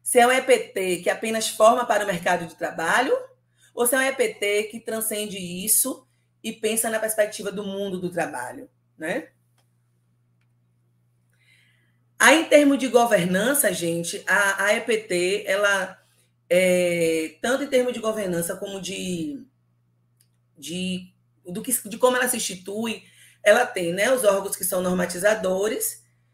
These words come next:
em relação a leis, né, e, e as normas. <clears throat> No âmbito mais geral do país, nós temos, é, o Congresso Nacional, o Conselho Nacional de Educação, o Ministério da Educação, <clears throat> desculpa.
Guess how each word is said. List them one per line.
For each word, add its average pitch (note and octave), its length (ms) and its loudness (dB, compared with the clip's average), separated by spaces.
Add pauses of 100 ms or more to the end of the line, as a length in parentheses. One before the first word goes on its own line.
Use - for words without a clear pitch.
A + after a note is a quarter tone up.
(240)
em F3 60 -6
relação F#3 420 2
a F3+ 60 2
leis, F3+ 520 0
né, G3 300 -4
e, F3 300 -8
e F3 60 4
as F3 160 0
normas. F#3+ 580 0 (480)
<clears throat> A#3 280 8
No A3 140 4
âmbito A3+ 640 -4
mais F#3+ 320 -2
geral F3+ 400 2
do E3+ 100 -6
país, E3+ 420 -4
nós F#3 180 -8
temos, F#3 400 -4 (500)
é, E3 140 2
o E3 60 2
Congresso F#3+ 320 0
Nacional, F#3+ 680 2
o F#3 40 -2
Conselho F#3+ 300 -6
Nacional F#3 360 -4
de E3+ 60 2
Educação, F#3+ 560 0
o F#3 40 -4
Ministério F#3+ 400 -2
da F3 80 4
Educação, - 760 -2 (520)
<clears throat> A3+ 600 6
desculpa. D#3+ 600 -6